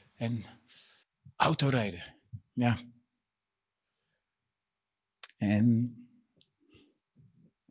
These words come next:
ik reed vaak naar mijn oma.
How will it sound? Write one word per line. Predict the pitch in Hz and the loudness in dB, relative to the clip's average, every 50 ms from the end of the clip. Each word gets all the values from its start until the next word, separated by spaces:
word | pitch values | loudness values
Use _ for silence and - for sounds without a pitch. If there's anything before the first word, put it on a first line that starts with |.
| _ _ _ _ _ _ _ _ _ _ _ _ _ _ _ _ _ _ _ _ _ _ - - - | _ _ _ _ _ _ _ _ _ _ _ _ _ _ _ _ _ _ _ _ _ _ -10 -8 -4
ik | - 123 - | -4 -2 0
reed | 120 113 110 107 - | 2 2 2 0 -2
vaak | - - - - 131 113 110 | -8 -8 -8 -8 -6 -6 -4
naar | 104 107 | -4 -6
mijn | 101 95 98 95 | -6 -6 -8 -10
oma. | - 104 101 98 90 87 82 - - | -10 -10 -10 -10 -10 -12 -16 -18 -20